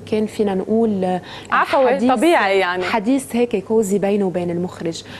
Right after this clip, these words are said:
Speaker 1: آه، قدر ياخد كتير نومينيشنز وكتير اووردز، وبدنا نقول إنه هيدا الفيلم راح على الأوسكارز،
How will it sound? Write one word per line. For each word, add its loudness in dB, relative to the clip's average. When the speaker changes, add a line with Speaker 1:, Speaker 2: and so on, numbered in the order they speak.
Speaker 1:
آه، 0
قدر 0
ياخد 0
كتير -2
نومينيشنز 0
وكتير 0
اووردز، 0
وبدنا -2
نقول 0
إنه -2
هيدا -2
الفيلم -2
راح -2
على -2
الأوسكارز، -4